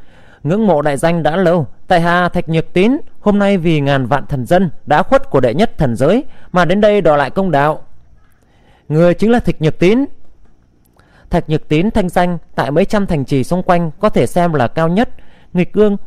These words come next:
đã sớm nghe nói qua tên hắn, chỉ là không nghĩ tới có thể gặp hắn sớm như vậy. "Chẳng lẽ còn có người giả mạo Thạch Nhược Tín ta sao?"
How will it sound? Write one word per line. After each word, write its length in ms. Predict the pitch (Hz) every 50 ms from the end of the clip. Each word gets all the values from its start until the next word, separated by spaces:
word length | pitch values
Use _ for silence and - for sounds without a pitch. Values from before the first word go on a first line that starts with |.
| - -
đã 100 | - 202
sớm 300 | - - 175 196 214 220
nghe 140 | 208 196 190
nói 160 | 165 160 196 -
qua 140 | - 202 185
tên 220 | 180 - 180 175 165
hắn, 260 | 165 151 175 214 277 - - - - - - -
chỉ 80 | - 165
là 220 | 165 165 156 135
không 220 | - - 202 202
nghĩ 80 | - 214
tới 360 | - - 160 160 185 220 254 - - -
có 120 | - 226 214
thể 120 | 190 131
gặp 200 | 120 139 - -
hắn 220 | - 143 170 202 214
sớm 260 | - - 165 190 202
như 140 | 202 196 151
vậy. 300 | 156 143 123 - - - - - - - - - - - _ _ _ _ _ _ _ _ _ -
"Chẳng 160 | - 156 123 120
lẽ 340 | 135 147 208 226 233 233 220 - - -
còn 140 | - 175 156
có 100 | 185 220
người 200 | 226 202 180 156
giả 160 | - 147 127
mạo 220 | 127 143 143 131
Thạch 200 | - - - -
Nhược 140 | 156 147 -
Tín 180 | - 160 196 226
ta 160 | - 208 190
sao?" 380 | - - 175 190 220 208 147